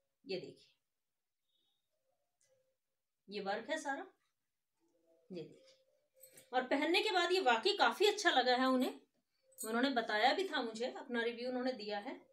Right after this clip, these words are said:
ये skirt है, ये देखिए printed skirt है, इसमें ये इसका flare है, उन्होंने इसे यूज़ किया हुआ है, इसीलिए आपको ऐसा लग रहा है, wash करके उन्होंने मुझे दिया है।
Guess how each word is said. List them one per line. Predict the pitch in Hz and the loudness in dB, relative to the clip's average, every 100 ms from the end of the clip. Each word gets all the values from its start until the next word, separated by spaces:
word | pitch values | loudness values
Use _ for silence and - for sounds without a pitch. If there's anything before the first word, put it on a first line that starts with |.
| _ _ _ 240 | _ _ _ 0
ये | 339 | 2
skirt | 466 - 240 180 | 2 2 2 2
है, | 170 - - _ _ _ _ _ _ | -2 -16 -20 _ _ _ _ _ _
ये | 320 | 0
देखिए | 403 370 415 | 2 2 0
printed | 403 285 269 415 466 | 0 2 4 2 0
skirt | - 302 254 247 | 2 4 4 4
है, | 254 | 0
इसमें | 254 269 - - _ _ _ _ _ _ _ _ _ _ _ _ _ - | 0 -2 -4 -8 _ _ _ _ _ _ _ _ _ _ _ _ _ -10
ये | 214 330 | -2 0
इसका | - 359 | 2 0
flare | 349 240 226 277 | 0 0 2 2
है, | 294 381 - _ _ _ _ _ _ _ _ _ _ _ | 0 -6 -10 _ _ _ _ _ _ _ _ _ _ _
उन्होंने | 226 262 302 | 0 2 2
इसे | 320 349 | 2 0
यूज़ | 240 247 320 - | 0 -2 -6 -4
किया | 320 302 | -2 0
हुआ | 302 302 | 0 -2
है, | 320 349 - _ _ _ _ _ _ _ _ - | -2 -4 -10 _ _ _ _ _ _ _ _ -8
इसीलिए | 254 320 359 | -4 0 2
आपको | 320 311 302 | 2 2 2
ऐसा | 269 339 339 | 2 2 2
लग | 285 | 2
रहा | 269 277 | 0 -2
है, | 392 | -2
wash | 262 247 - | -2 -2 0
करके | 240 214 320 | -2 0 -2
उन्होंने | 330 330 | -2 -6
मुझे | 302 311 | -6 -8
दिया | 311 247 240 | -6 -2 -2
है। | 285 | -2